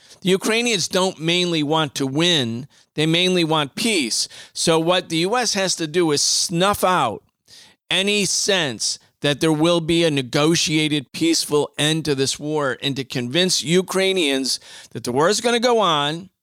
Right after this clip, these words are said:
it's not gonna end, don't get your hopes up, and it's gonna continue until you win. So I think it's the U S dictating or trying to dictate or trying to influence Ukrainian public opinion with the idea that negotiations are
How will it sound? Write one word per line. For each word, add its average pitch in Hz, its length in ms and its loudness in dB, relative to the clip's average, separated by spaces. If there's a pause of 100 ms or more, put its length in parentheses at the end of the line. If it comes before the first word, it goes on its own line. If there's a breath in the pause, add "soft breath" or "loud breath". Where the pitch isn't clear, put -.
(140)
it's - 140 -6
not 160 180 0
gonna 226 160 2
end, 170 500 2 (120)
don't 156 200 2
get 196 140 0
your 202 160 2
hopes 196 380 0
up, 131 320 -2 (600 soft breath)
and 160 220 2
it's 165 140 0
gonna 185 260 2 (180)
continue 190 640 2
until 151 380 0
you 160 180 0
win. 151 460 -2 (180 soft breath)
So 147 500 0 (440 soft breath)
I 185 140 2
think 269 220 0
it's 214 160 0
the 180 100 -4
U 196 220 2
S 175 160 0
dictating 156 680 -2
or 135 80 -2
trying 185 340 -2
to 165 80 0
dictate 170 600 -2
or 139 80 -4
trying 175 280 -2
to 143 160 -6
influence 165 800 0 (480 loud breath)
Ukrainian 175 560 0
public 151 380 -2
opinion 175 480 -2
with 143 140 0
the 147 120 0
idea 147 600 0 (260 loud breath)
that 147 160 -4
negotiations 160 960 0
are 135 300 -2